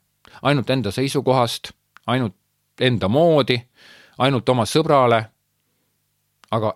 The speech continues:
ei sina ega ka sinu sõber ega ka hea turundusjuht, sinu omaniku eelmine naine ei ole seotud kohe kuidagi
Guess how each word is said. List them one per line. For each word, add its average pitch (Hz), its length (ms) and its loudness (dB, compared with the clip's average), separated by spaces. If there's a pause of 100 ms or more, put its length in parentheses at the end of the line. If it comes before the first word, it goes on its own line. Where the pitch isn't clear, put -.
ei 156 460 0
sina 107 340 -2 (760)
ega 139 240 0
ka 110 140 -4
sinu 113 240 -2
sõber 113 480 0 (960)
ega 123 340 0 (220)
ka 107 140 4 (760)
hea 131 240 2
turundusjuht, 120 760 -2
sinu 131 360 0 (100)
omaniku 98 840 0 (240)
eelmine 110 580 2
naine 151 480 2 (560)
ei 170 360 4
ole 139 280 2
seotud 135 680 -2
kohe 127 300 0
kuidagi 92 600 -4